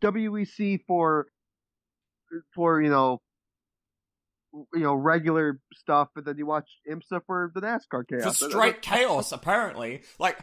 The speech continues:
Speaker 2: this is the thing, right? As a fan of both W C and somewhat of imsa, I know that when I missed the W E C race because it started at one in the morning, went through to nine A M on a Friday night, that I was gonna have to watch the whole thing to sort of understand what happened.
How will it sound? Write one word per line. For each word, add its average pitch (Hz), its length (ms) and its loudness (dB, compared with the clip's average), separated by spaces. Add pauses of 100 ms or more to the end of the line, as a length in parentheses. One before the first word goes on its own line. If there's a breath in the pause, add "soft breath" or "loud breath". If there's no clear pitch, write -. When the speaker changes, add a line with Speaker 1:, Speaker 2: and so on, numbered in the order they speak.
Speaker 2:
this 294 140 -4
is 262 40 -6
the 277 80 -2
thing, 190 240 -2
right? 120 300 2
As 247 200 4
a 247 140 2
fan 196 480 -4
of 160 380 2
both 151 280 -2
W 165 280 -2
C 156 340 -6
and 147 260 -6
somewhat 160 340 -6
of 117 140 -2
imsa, 123 380 -6
I 202 160 -2
know 185 240 -2
that 139 280 -6
when 160 520 -6
I 147 120 -2
missed 175 240 -6
the 170 60 -16
W 165 240 -4
E - 20 -6
C 151 200 -6
race 120 240 -4
because 117 220 -14
it 120 80 -12
started 135 340 -2
at 123 100 -6
one 135 200 -2
in 143 60 -12
the 139 60 -8
morning, 123 340 -6
went 123 160 -8
through 127 140 -8
to 113 60 -8
nine 113 260 -6
A 113 180 -6
M 110 160 -6
on 110 100 -6
a 110 60 -8
Friday 117 360 -4
night, 101 300 -8 (360 soft breath)
that 131 320 -2
I 139 220 0
was 135 260 -8
gonna 151 200 -6
have 147 180 -4
to 160 60 -8
watch 135 220 -6
the 135 80 -8
whole 123 180 -4
thing 120 220 -8
to 110 100 -18
sort 123 180 -8
of 113 100 -10
understand 120 460 -8
what 104 140 -10
happened. 101 340 -14